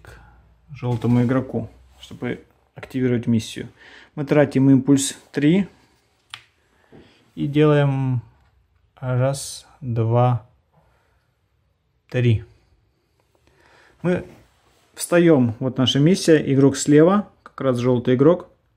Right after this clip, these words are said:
Находясь на соседней клетке, попытайтесь украсть данные, бросьте Д двадцатый.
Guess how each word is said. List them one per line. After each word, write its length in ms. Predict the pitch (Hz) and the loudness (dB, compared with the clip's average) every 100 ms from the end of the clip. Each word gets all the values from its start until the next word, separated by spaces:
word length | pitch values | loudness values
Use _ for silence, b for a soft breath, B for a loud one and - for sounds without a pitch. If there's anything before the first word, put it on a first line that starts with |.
| _ _ _ _ _ _ _ B B B B B B B | _ _ _ _ _ _ _ B B B B B B B
Находясь 460 | 156 180 175 175 | -2 0 4 4
на 100 | 160 | 4
соседней 420 | 151 147 165 151 151 | -2 -2 0 2 2
клетке, 320 | 165 202 151 | 2 0 0
попытайтесь 640 | 147 131 131 165 160 - | 0 0 2 2 0 -10
украсть 440 | - 143 151 151 117 | -8 -2 -2 -2 0
данные, 300 | 120 110 110 | 2 2 2
бросьте 360 | 143 170 - | 0 -2 -4
Д 160 | 123 131 | -4 -2
двадцатый. 640 | 123 120 - 117 - 113 | -2 -2 -4 -8 -8 -18